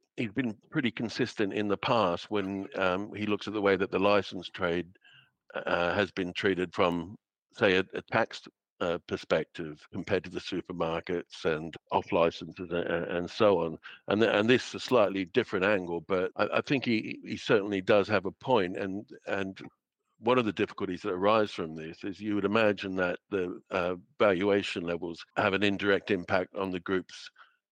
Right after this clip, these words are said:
cost of capital as well. So it, it's unsurprising that,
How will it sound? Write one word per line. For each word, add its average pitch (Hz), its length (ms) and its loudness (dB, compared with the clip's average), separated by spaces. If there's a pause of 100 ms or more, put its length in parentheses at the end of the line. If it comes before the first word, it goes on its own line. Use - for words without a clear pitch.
(120)
cost 101 200 0
of 90 140 -6
capital 82 600 -2
as 87 100 -12
well. 87 380 2 (180)
So 98 400 2 (200)
it, 85 300 -8
it's - 260 -10
unsurprising 107 840 2
that, 98 160 0